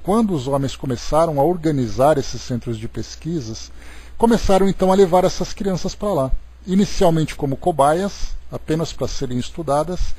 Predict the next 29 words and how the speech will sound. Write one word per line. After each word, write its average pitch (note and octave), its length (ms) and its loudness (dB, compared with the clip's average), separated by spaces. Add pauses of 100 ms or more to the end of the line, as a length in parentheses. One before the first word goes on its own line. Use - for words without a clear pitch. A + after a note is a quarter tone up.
(260)
e G3+ 120 2
agora E3 400 6
começaram F3+ 520 0
então E3+ 320 0
a F3+ 60 0
serem, F3+ 340 -2 (140)
a C#3 80 0
ser E3 240 0
tratadas D3+ 640 0
de C3+ 80 -8
uma D#3+ 140 -2
forma E3+ 280 -2
mais E3 220 0
humanizada, C#3+ 720 0 (720)
que D#3+ 80 0
na D3+ 80 6
verdade C#3 480 4
era D#3+ 80 0
uma D3 120 0
forma D3 520 -2 (320)
de C#3+ 180 -4
reabilitar F3+ 960 2
essas - 340 -6
crianças C3 680 -2
para E3+ 260 2
uma F3 160 0
vida D3+ 220 -4
em - 20 -2
sociedade. D3 720 -4